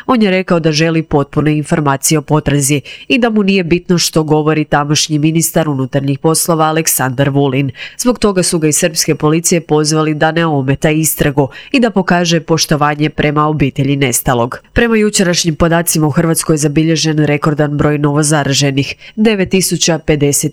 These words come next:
osam. U bolnicama se liječe tisuću osamsto dvadeset četiri pacijenta, od kojih su dvjesto četrdeset četiri na respiratoru. Preminulo je, nažalost, još trideset troje ljudi. U Hrvatskom zavodu za javno zdravstvo očekuju da će brojevi idućih dana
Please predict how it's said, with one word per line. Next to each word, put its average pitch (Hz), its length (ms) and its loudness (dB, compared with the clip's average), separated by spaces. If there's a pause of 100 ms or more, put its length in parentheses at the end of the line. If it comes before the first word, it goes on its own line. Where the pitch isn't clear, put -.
(160)
osam. 139 420 -2 (280)
U 269 80 2
bolnicama 190 580 0
se 165 160 0
liječe 160 380 0
tisuću 160 480 0
osamsto 143 300 -2 (160)
dvadeset 139 600 0
četiri 139 380 0
pacijenta, 147 640 0 (300)
od - 60 -20
kojih 226 240 0
su - 120 0
dvjesto 156 400 0
četrdeset 156 720 0
četiri 160 400 0
na 147 120 0
respiratoru. 139 800 0 (300)
Preminulo 190 480 0
je, 147 60 -2
nažalost, 151 580 0
još 160 220 0
trideset 139 500 -2 (140)
troje 131 260 0
ljudi. 139 380 0 (300)
U 254 100 2
Hrvatskom 185 480 0
zavodu 156 400 0
za 151 140 0
javno 147 300 0
zdravstvo 151 500 0
očekuju 160 420 0
da 143 100 0
će 156 160 -2
brojevi 151 420 0
idućih 139 380 -2
dana 151 320 0